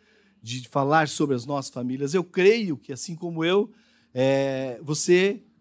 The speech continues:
ama as pessoas que moram com você, as pessoas que fazem parte da sua vida, que fazem parte da sua família.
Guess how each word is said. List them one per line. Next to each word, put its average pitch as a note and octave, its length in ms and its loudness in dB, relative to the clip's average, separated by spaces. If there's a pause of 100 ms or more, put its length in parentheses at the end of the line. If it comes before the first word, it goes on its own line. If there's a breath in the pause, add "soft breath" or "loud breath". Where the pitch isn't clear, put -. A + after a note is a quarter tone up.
ama E3+ 440 4
as B2 100 -14
pessoas D3+ 420 -10
que - 120 -14
moram D3 360 -2
com B2+ 80 -16
você, E3 440 -4
as D3 80 -8
pessoas C3+ 340 -12
que - 100 -18
fazem B2 300 -8
parte D3 540 -2
da A#2 100 -10
sua A2+ 220 -10
vida, D#3+ 400 -10 (280 soft breath)
que - 80 -18
fazem C3 300 -6
parte C3+ 320 -2
da C#3 80 -2
sua C3+ 220 -8
família. D#3+ 480 -4